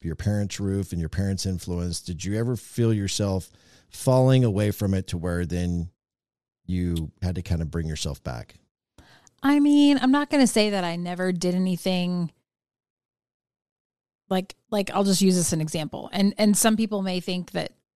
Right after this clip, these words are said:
Speaker 2: just drinking in and of itself is bad. Some people may think that being drunk is bad. It just depends on what your viewpoint is on all of
Speaker 1: Mm-hmm.
Speaker 2: that, right? So
Speaker 1: Mm-hmm.
Speaker 2: I'm not gonna say, so, say this and have, say this is what I was necessarily thinking.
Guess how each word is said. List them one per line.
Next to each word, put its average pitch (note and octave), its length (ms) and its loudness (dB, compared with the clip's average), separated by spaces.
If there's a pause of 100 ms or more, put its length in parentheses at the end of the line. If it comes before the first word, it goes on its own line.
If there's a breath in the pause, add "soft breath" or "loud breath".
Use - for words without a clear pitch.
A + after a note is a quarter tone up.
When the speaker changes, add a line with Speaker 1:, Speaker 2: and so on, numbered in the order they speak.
(260)
Speaker 2:
just F3 240 -2
drinking F3 460 0
in E3 80 2
and D#3+ 100 -2
of D#3 80 -4
itself F3+ 380 0
is F#3 120 0
bad. G3 520 0 (840)
Some F#3+ 200 4
people E3+ 200 2
may E3 160 -2
think E3 240 -4
that D#3+ 140 -8
being D#3+ 220 -2
drunk F3+ 580 4
is G3 180 -2
bad. F#3 480 -2
It - 60 -12 (340 loud breath)
just G3 160 -2
depends A3 180 8
on G3 60 4
what F#3 180 0
your F3+ 320 0 (640)
viewpoint E3+ 480 -2
is E3 220 0
on F3 320 -6
all F3 160 -2
of B2 60 4
Speaker 1:
Mm-hmm. D3 260 0
Speaker 2:
that, - 80 -14
right? F3 320 -10
So G3 140 -2
Speaker 1:
Mm-hmm. F3+ 100 0
Speaker 2:
I'm F#3 80 0
not F#3 100 -4
gonna F#3 160 -6
say, G3 300 2
so, - 200 0
say G#3 300 4
this F#3 240 2
and F#3 120 4
have, E3 220 0 (420 soft breath)
say G3+ 180 0
this F#3+ 180 2
is F3 100 2
what E3+ 140 2
I D#3+ 80 -2
was E3 140 -6
necessarily D#3 400 -4
thinking. D#3+ 420 -2